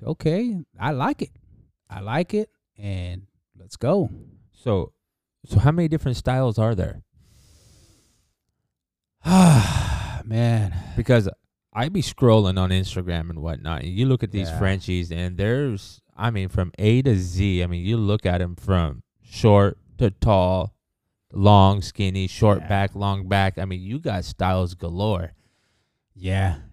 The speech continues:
Speaker 1: yeah. Um,
Speaker 2: And not to mention all these different colors now. You got long-haired ones, short-haired ones. I mean,
Speaker 1: yeah,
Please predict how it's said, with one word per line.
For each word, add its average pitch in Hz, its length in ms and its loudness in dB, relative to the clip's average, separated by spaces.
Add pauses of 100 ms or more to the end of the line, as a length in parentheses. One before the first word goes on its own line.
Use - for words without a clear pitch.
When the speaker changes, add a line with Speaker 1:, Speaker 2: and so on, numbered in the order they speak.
Speaker 1:
yeah. 98 760 -2
Um, 98 220 -4
Speaker 2:
And 104 100 -20
not 110 220 -4
to 101 60 -10
mention 104 300 -6
all 98 160 -4
these 95 160 -8
different 95 380 -12
colors 110 480 -6
now. 80 340 -12 (500)
You 117 100 -18
got 107 160 0
long-haired 123 540 2
ones, 123 340 2
short-haired 123 560 2
ones. 123 480 0 (100)
I 113 80 -4
mean, 104 100 -4
Speaker 1:
yeah, 98 160 -4